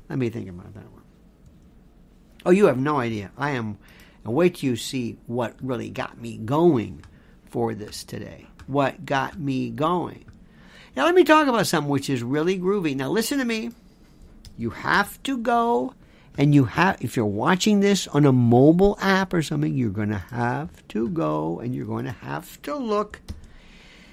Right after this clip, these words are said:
under the more section. Hit more, because this is below. Because right now, how you feeling?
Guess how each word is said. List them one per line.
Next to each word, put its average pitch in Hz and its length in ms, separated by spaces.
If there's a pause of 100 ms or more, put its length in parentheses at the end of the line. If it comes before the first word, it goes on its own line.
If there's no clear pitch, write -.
(1000)
under 196 340
the 175 240
more 202 1000
section. 147 480
Hit 214 360
more, 170 960 (200)
because 123 360
this 165 300
is 156 160
below. 135 540
Because 117 340
right 127 400
now, 123 380 (220)
how 170 200
you 190 220
feeling? 190 680